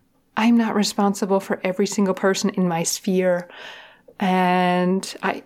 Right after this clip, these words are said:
I can allow others their own journey. 'Cause who knows what they, what experiences, we can't gloss over that learning is hard and difficult and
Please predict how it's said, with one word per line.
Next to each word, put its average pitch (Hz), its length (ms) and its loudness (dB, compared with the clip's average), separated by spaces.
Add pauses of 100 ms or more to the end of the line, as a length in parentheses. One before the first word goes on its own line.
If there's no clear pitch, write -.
(120)
I 196 140 -6
can - 160 -2
allow 220 320 4
others 185 360 0
their 170 180 -2
own 185 220 -2
journey. - 480 -4 (260)
'Cause 247 180 -2
who 349 140 -2
knows 370 320 2
what 240 300 0
they, 233 320 4
what 214 460 -2 (320)
experiences, 202 1300 2
we 202 80 0
can't 226 280 0
gloss 196 340 0
over 202 260 2
that 175 180 0
learning 190 280 2
is 190 120 0
hard 208 480 0
and 175 260 -6
difficult 202 600 -2
and 170 380 -4